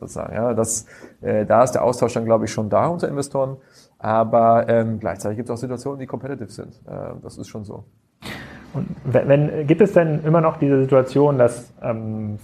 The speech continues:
Speaker 2: es gab, glaub ich, mal, ich weiß gar nicht, in welchem Blog das irgendwie war, gab's immer so ein bisschen Diskussionen um die sogenannten Lifestyle-Gründer, tatsächlich, äh, Business School-Absolventen, die gesagt haben, jetzt ist Gründung, passt eigentlich für den Lebenslauf am besten, um später dann C I O in,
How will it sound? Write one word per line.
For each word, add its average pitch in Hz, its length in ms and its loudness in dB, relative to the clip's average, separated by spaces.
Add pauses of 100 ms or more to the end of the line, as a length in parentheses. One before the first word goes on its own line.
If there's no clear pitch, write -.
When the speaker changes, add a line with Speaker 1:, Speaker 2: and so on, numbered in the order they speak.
(140)
Speaker 2:
es - 120 -14
gab, 107 200 -4
glaub 113 140 4
ich, 110 100 -8
mal, 110 440 -4
ich - 120 -14
weiß - 140 -12
gar 117 100 -2
nicht, 113 160 -8
in 123 40 -8
welchem 110 220 -2
Blog 113 160 0
das 120 120 -4
irgendwie 110 240 0
war, 107 180 4
gab's - 180 0
immer 120 140 2
so 113 60 2
ein 110 40 -2
bisschen 113 180 0
Diskussionen 120 440 0
um 117 40 -2
die 110 60 -4
sogenannten 113 320 0
Lifestyle-Gründer, 107 920 2
tatsächlich, 110 520 -8
äh, 107 440 -8
Business 131 260 -4
School-Absolventen, 123 1700 -2
die 117 80 -2
gesagt 113 280 0
haben, 113 160 2
jetzt 113 160 -4
ist - 140 -10 (200)
Gründung, 160 460 2
passt 147 240 0
eigentlich 131 180 -4
für 127 80 -4
den 120 60 -4
Lebenslauf 135 380 2
am 110 80 0
besten, 151 340 0
um 160 80 0
später 139 300 0
dann 117 160 0
C 123 180 -4
I 120 180 0
O 139 180 -4
in, 120 200 -10